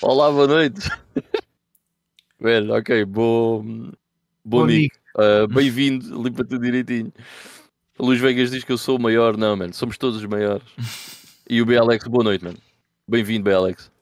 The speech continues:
Speaker 1: Ah, ah, ah, olha, o nome do emulador é o Red Viper, já agora, para quem tiver interessado.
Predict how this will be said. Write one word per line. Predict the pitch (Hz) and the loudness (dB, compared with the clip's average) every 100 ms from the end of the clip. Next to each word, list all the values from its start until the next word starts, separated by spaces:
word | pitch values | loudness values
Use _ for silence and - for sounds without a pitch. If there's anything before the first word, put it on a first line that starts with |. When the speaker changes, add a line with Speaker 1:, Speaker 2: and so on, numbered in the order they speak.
| _ _ _ _ _ _ - - | _ _ _ _ _ _ -20 -4
Speaker 1:
Ah, | 113 - | -2 0
ah, | 135 151 156 156 156 | 2 2 2 0 -2
ah, | |
olha, | 151 135 | 0 2
o | 139 | 2
nome | 151 160 | -2 -2
do | 160 | -2
emulador | 156 117 107 | 0 0 2
é | |
o | 117 | 4
Red | 135 | 2
Viper, | 117 113 90 101 | 2 0 0 -4
já | 104 | -2
agora, | 95 92 90 | -2 -4 -6
para | 98 | -8
quem | 113 | -10
tiver | 110 98 95 | -8 -4 -6
interessado. | 98 - 110 113 123 | -8 -6 0 0 -2